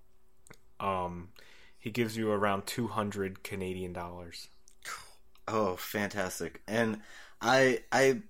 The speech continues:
Speaker 2: fake burst into tears and hug him and say, "This is so helpful. I, I can really, uh, start getting my life back together. Thank you so much. I will never forget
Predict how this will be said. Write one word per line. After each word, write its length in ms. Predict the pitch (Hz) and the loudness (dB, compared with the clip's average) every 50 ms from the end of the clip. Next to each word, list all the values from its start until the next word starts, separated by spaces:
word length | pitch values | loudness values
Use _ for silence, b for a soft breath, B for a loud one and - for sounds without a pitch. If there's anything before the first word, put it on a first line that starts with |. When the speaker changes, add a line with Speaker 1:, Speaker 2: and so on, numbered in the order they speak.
| - - - - - - - - | -18 -20 -20 -20 -20 -20 -18 -10
Speaker 2:
fake 580 | - - - - - 135 135 143 143 - - - | -8 -8 -6 0 4 6 6 6 4 2 -4 0
burst 360 | - 127 127 123 120 - - | 2 2 4 4 2 0 0
into 180 | 127 117 113 113 | 0 0 0 -2
tears 720 | 110 - - 117 113 107 107 107 104 107 101 104 - - - | -4 0 2 4 6 6 6 6 6 4 2 -2 -4 -6 -6
and 200 | 104 107 107 104 | -4 -4 -4 -2
hug 260 | 104 120 117 113 101 | 2 2 2 2 2
him 320 | 113 110 107 104 101 101 | 0 0 0 0 0 -2
and 300 | - - 101 104 104 101 | -4 -4 -4 -2 -2 -2
say, 400 | - - 110 101 98 101 98 98 - - | -2 -2 -2 0 0 0 0 0 -2 -4
"This 180 | - 120 110 - | -4 -2 -2 -2
is 180 | 123 117 107 - | -2 -2 -2 0
so 360 | - - 127 123 123 120 113 - B B B B B B B B | 0 0 0 0 0 -2 -2 -4 B B B B B B B B
helpful. 680 | - 123 120 117 - - - 117 113 110 110 107 - - | 4 4 4 4 4 0 2 2 4 4 4 2 2 2
I, 220 | 92 104 110 104 - | 0 0 0 0 -2
I 160 | - - 107 107 | -2 -2 -2 -2
can 200 | - 113 110 110 | -2 -2 -2 2
really, 460 | 110 113 113 110 110 110 107 95 - - - - - | 2 4 4 4 4 2 0 -2 -4 -12 -14 -6 0
uh, 260 | 104 104 101 98 95 | 2 4 4 4 4
start 520 | 92 - - - 113 104 107 107 - - - | 2 -2 0 2 2 2 2 2 0 -4 -4
getting 220 | - 104 104 101 | -2 -2 0 0
my 120 | 98 98 95 | 0 0 2
life 300 | 92 95 95 92 - - | 2 2 0 0 -2 -4
back 180 | 98 90 87 | -4 -4 -4
together. 320 | - 92 90 90 90 90 87 | -4 -4 -2 -2 0 -2 -2
Thank 300 | 85 - 101 101 101 - | -2 -4 -4 -4 -4 -6
you 60 | 101 | -6
so 200 | - - 104 98 | -4 -2 -2 0
much. 300 | 95 95 95 95 - - | 0 0 0 0 -2 -4
I 140 | - 98 104 | -2 0 0
will 100 | 104 104 | 0 0
never 220 | 101 101 98 98 | 0 0 -2 -2
forget 340 | 95 - 104 92 95 92 90 | -4 -6 -4 -4 -4 -4 -4